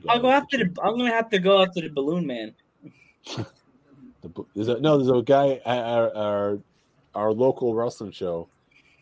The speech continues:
Speaker 1: He makes, like, balloon, like, the wrestlers,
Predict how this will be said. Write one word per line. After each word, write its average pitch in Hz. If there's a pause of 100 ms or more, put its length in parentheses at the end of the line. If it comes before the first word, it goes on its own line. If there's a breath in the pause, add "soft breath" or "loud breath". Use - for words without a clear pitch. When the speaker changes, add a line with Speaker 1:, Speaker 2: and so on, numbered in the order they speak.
Speaker 1:
He 131
makes, 135
like, 104 (120)
balloon, 110 (140)
like, 90
the 98
wrestlers, 98